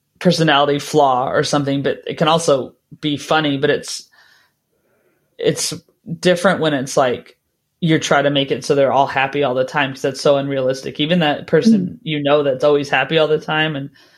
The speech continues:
Speaker 1: I think the, the biggest thing to me is, like, almost thinking about people as their Facebook profile versus real life.
Speaker 2: Right, yeah.
Speaker 1: You know, and it's like,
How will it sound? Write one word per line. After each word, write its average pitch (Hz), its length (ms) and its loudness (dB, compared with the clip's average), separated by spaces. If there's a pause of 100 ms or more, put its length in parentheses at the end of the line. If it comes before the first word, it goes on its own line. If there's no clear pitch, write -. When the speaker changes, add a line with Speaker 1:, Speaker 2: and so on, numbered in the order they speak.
(160)
Speaker 1:
I 165 100 2
think 185 220 2
the, 160 280 2
the 160 100 2
biggest 175 340 2
thing 190 160 2
to 160 80 2
me 147 200 -2
is, 156 180 2
like, 139 180 0
almost 147 260 -2
thinking 156 180 0
about 139 340 0
people 147 360 0
as 135 180 -2
their 127 120 -2
Facebook 147 460 -2
profile 170 500 2
versus 139 360 -6
real 143 160 4
life. 143 420 -2 (400)
Speaker 2:
Right, 214 380 -2
yeah. 170 320 -2
Speaker 1:
You 156 80 0
know, 156 280 2
and 165 180 -2
it's 160 180 -4
like, 143 320 0